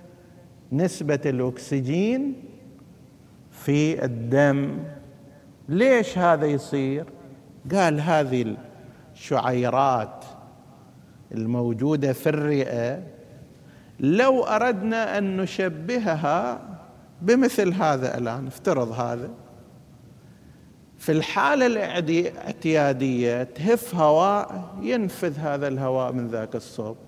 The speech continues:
إذا صارت رطبة هذه، الهواء ما يروح ذاك الصوب. هذا أسهل تشبيه إلها. هذه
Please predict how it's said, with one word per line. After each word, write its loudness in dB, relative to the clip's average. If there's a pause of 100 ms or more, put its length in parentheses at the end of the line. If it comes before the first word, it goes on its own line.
(800)
إذا 6
صارت 0
رطبة 2
هذه، -4 (520)
الهواء -2
ما -4
يروح -8 (120)
ذاك -12
الصوب. -16 (200)
هذا 0
أسهل 0
تشبيه -4
إلها. -8 (1300)
هذه 4